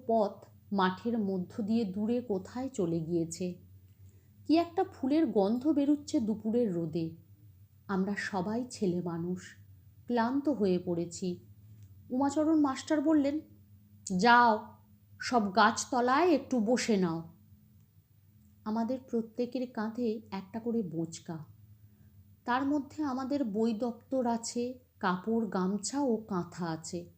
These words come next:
থাকতে হবে নাকি হোটেলে। আমরা বোঁচকা নামিয়ে একটা কুল গাছের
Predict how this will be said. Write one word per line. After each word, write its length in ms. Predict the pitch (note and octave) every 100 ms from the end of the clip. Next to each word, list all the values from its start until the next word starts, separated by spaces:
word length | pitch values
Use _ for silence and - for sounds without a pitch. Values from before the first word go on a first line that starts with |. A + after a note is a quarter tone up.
| - - _ - - -
থাকতে 460 | - D4+ D#4+ - F#4
হবে 260 | E4+ F4
নাকি 260 | E4+ E4+ F4
হোটেলে। 680 | A3+ A3 A3 G3+ E3+ E3 - - - - - - - - -
আমরা 280 | F#3+ G3 G#3+
বোঁচকা 500 | F3 G3 F#3 - A#3
নামিয়ে 460 | G#3 F#3 G3 B3
একটা 340 | D4+ A#3 - A3+
কুল 260 | - G#3
গাছের 320 | F#3 F#3+ F#3+